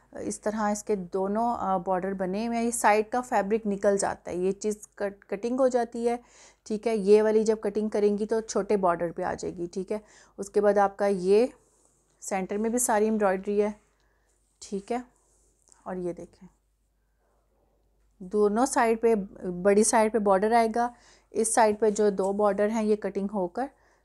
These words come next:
छोटे बॉर्डर पे लग जाएगी। आपका दुपट्टा रेडी। उसके बाद उसने, मॉडल ने बहुत खूबसूरत किरण लेस लगाई हुई है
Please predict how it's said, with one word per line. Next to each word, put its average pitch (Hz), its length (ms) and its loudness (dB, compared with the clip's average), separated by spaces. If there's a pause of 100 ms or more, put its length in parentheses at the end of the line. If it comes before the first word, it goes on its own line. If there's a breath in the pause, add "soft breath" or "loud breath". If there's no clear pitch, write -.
छोटे 190 280 -2
बॉर्डर 170 280 -4
पे 175 140 -10
लग 170 180 -8
जाएगी। 180 240 -6
आपका 180 260 -4
दुपट्टा 175 380 -2
रेडी। 180 380 -2
उसके - 320 -4
बाद 208 240 0
उसने, 208 240 -4
मॉडल 196 340 2
ने 208 200 -2
बहुत 214 380 0
खूबसूरत 214 560 -2 (500 loud breath)
किरण 233 220 2
लेस 233 340 0
लगाई 220 380 4
हुई 226 140 0
है 226 60 4